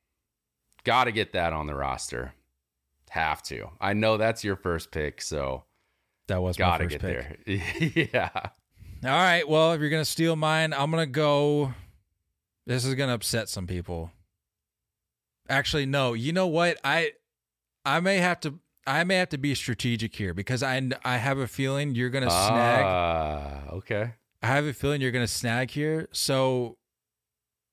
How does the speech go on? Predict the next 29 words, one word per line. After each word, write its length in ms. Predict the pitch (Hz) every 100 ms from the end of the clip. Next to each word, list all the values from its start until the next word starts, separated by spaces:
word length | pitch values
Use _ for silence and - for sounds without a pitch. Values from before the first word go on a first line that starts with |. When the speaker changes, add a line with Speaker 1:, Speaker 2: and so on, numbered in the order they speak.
| _ _ _ _ _ -
Speaker 2:
no, 300 | 110 92 85 - _ -
n-, 180 | 104 -
no. 100 | 107
You 140 | 92 92
know 120 | 95
what? 240 | 90 90 -
I, 180 | 110 104 _ _ _ _ _ _ _ _ _ -
I'd 180 | 120 123
be 100 | 127
going 300 | 120 117 113
against 500 | 101 104 101 - -
everything 720 | 113 104 104 107 101 101 95 _ _ _ _ _
within 340 | 101 95 87 76
me 240 | 76 80 - -
if 160 | -
I 100 | 92
went 240 | 87 87 76
that 180 | 82 60
route. 300 | 90 87 -
So 120 | 95
you 140 | 90
know 120 | 98
what? 200 | 98 101 -
I'm 140 | 95
gonna 180 | 101 104
say 480 | - 104 95 95 92 _ _ _ _ _ _ _ _ _ _ _ _ _ _ _ _ -
Sandlot, 520 | - 92 80 69 - _ _ _ _ _ _
number 200 | 98 92
one. 260 | 87 76 -